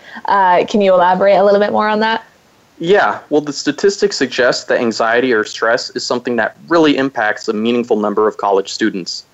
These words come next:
Speaker 2: According to the study of more than one hundred thousand students by Penn State's Center for College Mental Health, more than half of the students visiting campus health clinics were concerned with their anxiety.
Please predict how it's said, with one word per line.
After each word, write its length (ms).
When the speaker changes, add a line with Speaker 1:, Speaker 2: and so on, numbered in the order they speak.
Speaker 2:
According 460
to 100
the 100
study 440
of 160
more 240
than 220
one 160
hundred 320
thousand 320
students 420
by 160
Penn 260
State's 380
Center 480
for 160
College 460
Mental 300
Health, 320
more 320
than 180
half 420
of 60
the 80
students 440
visiting 380
campus 420
health 220
clinics 480
were 180
concerned 480
with 120
their 180
anxiety. 580